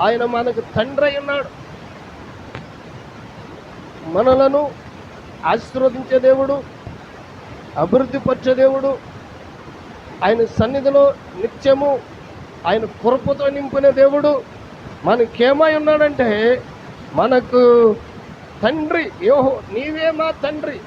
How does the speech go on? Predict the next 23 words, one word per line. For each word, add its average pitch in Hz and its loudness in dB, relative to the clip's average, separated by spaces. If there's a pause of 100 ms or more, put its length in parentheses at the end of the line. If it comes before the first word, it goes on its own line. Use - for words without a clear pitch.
(160)
ఆయన 220 0
మనకు 214 -4
తండ్రి 247 -4
అయి 240 4
ఉన్నాడు. 202 -6
ఆయన 190 -4
తప్ప 214 -8
ఎవరు 226 -4
మన 214 -4 (1500)
ఏ 240 6 (220)
తండ్రి 294 -2
కూడా 254 -2 (400)
ఎటువంటి 277 0 (100)
ఆశీర్వాదం 277 0
ఇయ్యలేడు. 262 4 (960)
తండ్రి 277 -2 (120)
తన 233 -4
పిల్లలకు 285 2 (680)
కొంత 240 -2
సొమ్ము 285 0 (140)
సమకూర్చి 269 -4
ఇవ్వచ్చు, 285 0
కానీ 254 -2